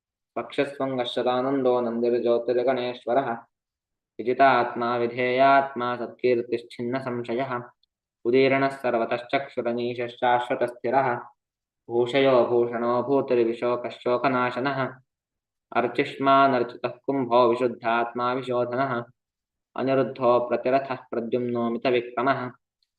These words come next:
कालनेमिनिहावीरश्चौरिः शूरसनेश्वरः। त्रिलोकात्मा त्रिलोकेशः केशवः केशिहा हरिः।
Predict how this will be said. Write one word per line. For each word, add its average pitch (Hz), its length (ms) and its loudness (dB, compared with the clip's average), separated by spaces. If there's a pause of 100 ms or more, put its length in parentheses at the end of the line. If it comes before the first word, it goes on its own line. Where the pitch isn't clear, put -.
(180)
कालनेमिनिहावीरश्चौरिः 123 1700 2
शूरसनेश्वरः। 123 1160 -2
त्रिलोकात्मा 123 1600 2
त्रिलोकेशः 123 640 0
केशवः 117 500 -4
केशिहा 123 680 0
हरिः। 123 380 0